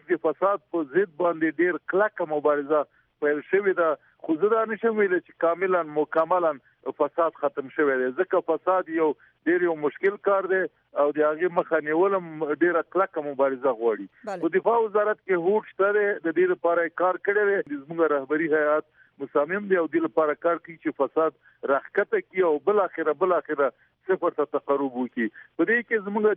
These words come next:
Speaker 1: جمهور رئیس، ښاغلی جمهور رئیس ډیر کلک هوډ لري چې په هر شکل وي،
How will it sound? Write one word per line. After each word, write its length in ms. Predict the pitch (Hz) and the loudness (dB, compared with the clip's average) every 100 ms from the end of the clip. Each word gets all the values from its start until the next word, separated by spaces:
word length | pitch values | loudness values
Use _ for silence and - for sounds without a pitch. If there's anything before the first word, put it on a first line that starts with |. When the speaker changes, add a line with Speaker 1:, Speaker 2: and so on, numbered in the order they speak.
| 185 | 0
Speaker 1:
جمهور 360 | 180 180 226 208 | -2 0 0 2
رئیس، 160 | 185 - | 2 0
ښاغلی 400 | 175 175 190 185 175 | 0 0 0 -2 -2
جمهور 280 | 170 185 190 | -2 0 2
رئیس 160 | 180 - _ _ _ _ | 0 -2 _ _ _ _
ډیر 380 | 202 233 233 190 156 135 127 - 156 | 0 2 2 0 -4 -4 -4 -4 0
کلک 240 | 190 233 151 | 0 0 -2
هوډ 180 | 156 185 170 | 0 0 2
لري 200 | 170 165 151 | 0 0 -6
چې 340 | - _ - - | -10 _ -12 -2
په 60 | 175 185 | 0 2
هر 160 | 247 - | 0 -2
شکل 260 | 196 185 180 | -4 -2 -2
وي، 100 | 185 | -2